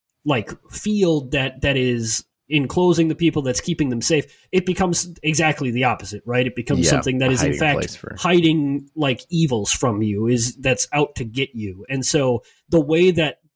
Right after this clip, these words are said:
Speaker 1: that Bong Joon-ho takes that and reshapes it, uh, and, and makes it into a frightening symbol of what we don't know and what is coming for us is, is really remarkably effective. Um, my only other junk drawer thought was another Charlie shout out.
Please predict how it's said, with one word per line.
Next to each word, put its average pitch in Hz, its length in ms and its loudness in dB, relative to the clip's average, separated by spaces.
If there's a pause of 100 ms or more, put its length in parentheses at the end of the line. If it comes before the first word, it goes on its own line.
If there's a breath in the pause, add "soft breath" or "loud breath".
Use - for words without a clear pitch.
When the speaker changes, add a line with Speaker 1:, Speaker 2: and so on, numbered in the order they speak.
Speaker 1:
that 151 220 -2
Bong 151 220 2
Joon-ho 147 360 0
takes - 400 -2
that 123 160 -2
and 113 180 -6
reshapes 120 580 -4
it, 107 180 -4 (400)
uh, 120 260 0
and, 131 280 0
and 143 160 0
makes 139 300 0
it 147 120 -2
into 135 480 0
a 117 140 -4
frightening 123 540 -2
symbol 113 520 0
of 110 200 -4
what 120 200 2
we 117 100 0
don't 117 320 0
know 110 420 2 (240 soft breath)
and 131 140 0
what 120 140 2
is 107 120 -2
coming 160 340 2
for 117 180 -4
us 107 220 -2
is, 127 200 0
is 120 220 -2
really 139 440 2
remarkably 113 560 -4
effective. 101 560 -6 (300 loud breath)
Um, 135 420 2
my 170 200 2
only 185 220 2
other 160 220 4
junk 147 260 0
drawer 127 140 0
thought 131 280 0
was 117 220 -4
another 127 320 0
Charlie 120 440 2
shout 120 300 2
out. 117 220 0